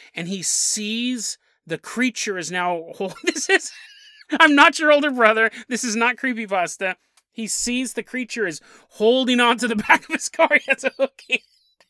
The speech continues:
He has a hook hand. Ah! He's ca-, this creature is climbing on the back of his car. So, like, landed on the roof, and then when he's gassing it, the creature kinda fell off, but grabbed onto the bumper,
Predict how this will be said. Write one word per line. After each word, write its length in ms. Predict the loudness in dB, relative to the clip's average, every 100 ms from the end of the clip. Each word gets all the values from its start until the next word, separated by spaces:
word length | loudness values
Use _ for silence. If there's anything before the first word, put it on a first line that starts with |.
| _ -8
He 140 | -2 0
has 180 | 2
a 60 | 2
hook 240 | 0 -2
hand. 220 | -2 -4 -2
Ah! 580 | -2 -2 -4 -4 -4 -6 _ -20 -20 -18 -6
He's 180 | -4 -2
ca-, 200 | -2 -2
this 200 | -2 -4
creature 420 | -4 -6 -4 -6
is 140 | -8
climbing 680 | -10 -4 2 2 2 -2 -2
on 140 | -2
the 60 | 0
back 180 | -2 -2
of 40 |
his 120 | -6
car. 180 | -2 -2
So, 160 | -2 -6
like, 180 | -6
landed 320 | -4 -4 -2 -4
on 100 | -4
the 80 |
roof, 300 | 0 0 -2 -10
and 140 | -10
then 160 | -8 -8
when 120 | -10
he's 200 | -10 -8
gassing 540 | -4 0 0 -2 -6
it, 140 | -8 -10 _ -20 -16
the 80 | -8
creature 260 | -6 -4
kinda 220 | -4 -4
fell 300 | -4 -4 -2
off, 260 | 0 0 -2 _ _ _
but 140 | -16 -8
grabbed 340 | 0 0 0
onto 220 | -4 -4
the 100 | -8
bumper, 560 | -6 -4 -4 -6 -8